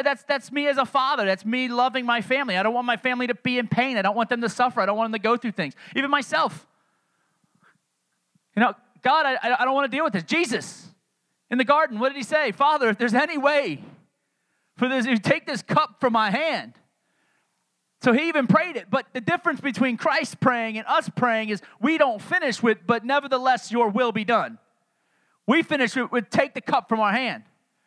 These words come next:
"Jesus, I don't want this. Please get it, get it away from me. I'll set that thing on fire so it doesn't come back."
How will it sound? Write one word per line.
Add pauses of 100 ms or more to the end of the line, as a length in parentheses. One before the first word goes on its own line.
(320)
"Jesus,
I
don't
want
this. (560)
Please (560)
get
it, (320)
get
it
away
from
me. (220)
I'll
set
that
thing
on
fire
so
it
doesn't
come
back."